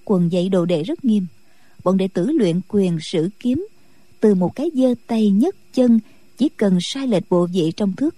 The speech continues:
tấc thì lão chỉnh ngay. Mỗi chiêu thức phải luyện cho thật toàn mỹ, không chút sai sót mới được lão gật đầu đồng ý. Lệnh Hồ Xuân là đại đệ tử đầu tiên của bổn môn, tính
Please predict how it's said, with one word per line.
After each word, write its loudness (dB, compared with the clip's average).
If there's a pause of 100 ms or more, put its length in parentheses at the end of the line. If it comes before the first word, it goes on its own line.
(100)
tấc -2 (320)
thì 0
lão -2
chỉnh -2
ngay. 0 (840)
Mỗi 2 (120)
chiêu 0
thức -4
phải -4
luyện 0
cho -8
thật -4 (100)
toàn 0
mỹ, 0 (460)
không 0
chút 0
sai -6
sót -4 (300)
mới 2
được -4
lão -4
gật -2
đầu 0
đồng -2
ý. -4 (1500)
Lệnh 0
Hồ 0
Xuân -2
là 2
đại -4
đệ 0
tử -4
đầu 0
tiên -4
của -4
bổn 0
môn, 0 (540)
tính -6